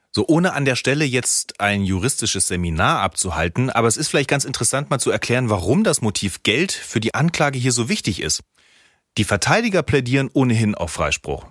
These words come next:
Die sehen den Tod von Kathleen ja als tragischen Unfall an, so wie Gollner gerade erklärt hat. Die hätten aber die Möglichkeit, wenn diese Freispruchstrategie nicht zieht,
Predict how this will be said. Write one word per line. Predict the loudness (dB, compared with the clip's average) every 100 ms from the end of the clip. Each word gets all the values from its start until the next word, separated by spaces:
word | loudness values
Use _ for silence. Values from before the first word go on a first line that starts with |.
| _ -2
Die | 2
sehen | 2 2 2
den | 0
Tod | 0 0
von | 0 0
Kathleen | -2 0 2 2
ja | 2
als | 0 -2 -2
tragischen | -2 -2 0 0 -2
Unfall | 0 2 2 0
an, | -2 -4 -4
so | -4 -4
wie | -6 -2
Gollner | 0 0 -2
gerade | -2 -2
erklärt | -4 -4 -4 -4
hat. | -8 -12 _ _ _ _ _ _ _ _ _ -2
Die | 0
hätten | 2 2
aber | 2 0
die | 2
Möglichkeit, | 2 2 2 0 -4 -2 0 0 -4 -4
wenn | -2 -2 -4
diese | -4 -4 -4 -10
Freispruchstrategie | 0 2 2 0 -2 -2 0 -2 -2 0 0
nicht | 0 0
zieht, | -2 0 0 0 -4